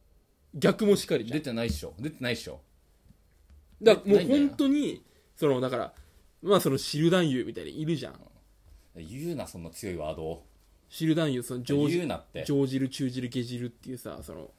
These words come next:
Speaker 2: 言うなって、そういう強い。
Speaker 1: だからその汁女優もい-、
Speaker 2: だから言うなって。
Speaker 1: いるのかって。
Speaker 2: ス-、スープ、ス-、
Speaker 1: <laughs> いや、そっちの方がもう無理だろ。
Speaker 2: スーパーとかにしてくんない？スープにイーアールでスーパーとかにしてくんない？
Speaker 1: あ、スーパー？
Speaker 2: うん。
Speaker 1: だからその、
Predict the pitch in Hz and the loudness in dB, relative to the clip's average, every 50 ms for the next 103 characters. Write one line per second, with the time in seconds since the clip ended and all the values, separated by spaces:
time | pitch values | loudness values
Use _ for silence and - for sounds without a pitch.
0 | - - 82 85 95 127 180 220 208 139 82 - - 82 78 87 80 80 78 - | -18 -14 -12 -10 -8 -6 -6 -4 -6 -6 -6 -8 -12 -12 -12 -12 -12 -12 -12 -12
1 | - - 104 98 95 87 87 - - _ _ _ _ _ _ - 170 170 - 170 | -8 -6 -4 -4 -4 -6 -8 -10 -16 _ _ _ _ _ _ -2 0 2 2 2
2 | 156 - - - 240 269 285 262 233 285 294 277 226 175 135 123 120 117 113 131 | 0 0 0 2 4 6 6 6 6 6 6 6 6 6 4 2 0 -4 -6 -4
3 | 170 180 180 170 160 87 95 123 175 190 233 294 320 - 170 131 135 110 90 85 | -4 -4 -4 -4 -4 -4 -4 0 2 6 6 8 6 6 4 0 -2 -4 -6 -6
4 | - 90 - - - _ _ _ _ _ _ _ _ _ _ _ - - 180 180 | -6 -8 -10 -14 -18 _ _ _ _ _ _ _ _ _ _ _ -14 -8 -8 -8
5 | 175 180 - - 202 202 202 202 190 185 185 - - _ _ _ _ _ _ _ | -8 -8 -8 -4 -4 -4 -4 -4 -6 -8 -8 -8 -10 _ _ _ _ _ _ _
6 | _ _ _ _ - - - 403 - - - - 269 214 175 147 - - 202 262 | _ _ _ _ -16 -12 -8 4 6 8 12 12 12 12 12 10 4 4 2 -4
7 | 277 262 - - - - 233 247 - - - 349 359 349 285 196 165 165 151 147 | -10 -12 -16 -18 -14 -12 -10 -10 -10 -2 2 6 8 8 8 8 8 6 6 4
8 | 147 156 190 190 - - - - 98 82 82 - - 226 226 190 160 120 101 95 | 4 4 4 4 4 4 2 -2 -4 -8 -10 -4 0 0 0 2 2 0 0 0
9 | 90 87 80 - 87 90 90 92 98 110 - _ _ _ _ _ _ _ - - | -4 -6 -8 -10 -10 -10 -8 -8 -8 -10 -12 _ _ _ _ _ _ _ -14 -8
10 | - 135 123 - 110 101 98 101 110 113 113 101 92 90 85 - 160 156 151 - | -6 -6 -6 -6 -8 -8 -6 -6 -4 -2 -2 -2 -4 -6 -8 -8 -8 -6 -4 -4
11 | 92 - - 80 78 - - - 127 160 135 131 170 185 160 - - 98 104 139 | -4 -4 -4 -8 -10 -8 -8 -6 -4 -4 -2 -2 0 -2 -2 -2 -4 -4 -2 -2
12 | 214 - - - _ _ _ _ _ _ _ _ _ _ _ _ _ _ - 139 | -4 -4 -8 -14 _ _ _ _ _ _ _ _ _ _ _ _ _ _ 0 0
13 | - 175 156 143 135 - - | 2 4 4 2 2 0 -2